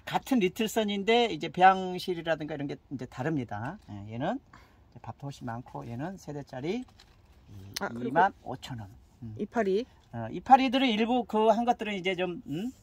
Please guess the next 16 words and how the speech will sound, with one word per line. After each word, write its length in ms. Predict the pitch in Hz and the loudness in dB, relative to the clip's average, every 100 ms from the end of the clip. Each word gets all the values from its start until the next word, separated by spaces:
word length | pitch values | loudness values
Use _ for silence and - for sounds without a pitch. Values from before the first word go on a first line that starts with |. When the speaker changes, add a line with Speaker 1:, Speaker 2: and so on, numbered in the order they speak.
| _ _ | _ _
Speaker 2:
정리를 340 | 208 208 185 | -2 2 4
해서 160 | 202 208 | 4 4
Speaker 1:
잘라진 20 | |
것도 60 | 175 | 2
Speaker 2:
보내드릴게요. 440 | 170 165 143 160 147 | 2 0 2 2 2
Speaker 1:
있어요. 40 | |
정리를, 520 | 262 147 147 147 147 - | 0 -2 -2 -4 -8 -10
Speaker 2:
음. 380 | 113 110 107 110 | -12 -10 -10 -12
Speaker 1:
어, 40 | 113 | -14
해서 340 | 143 147 180 - - - - - - - - | -6 -4 -4 -8 -20 -20 -20 -20 -20 -20 -10
보내드리고, 640 | 131 135 156 131 113 180 | -6 -4 -4 -2 0 0
음, 60 | 247 - - - - 120 110 101 - 131 | 0 -4 -12 -12 -12 -12 -10 -10 -10 -6
그다음에, 360 | 151 156 208 214 - - - - - - - | -2 0 0 0 -2 -2 -2 -4 -8 -8 -6
아, 340 | 127 160 185 180 | -4 0 0 0
얘는 160 | 156 180 | 0 -2
이제 160 | 165 | -2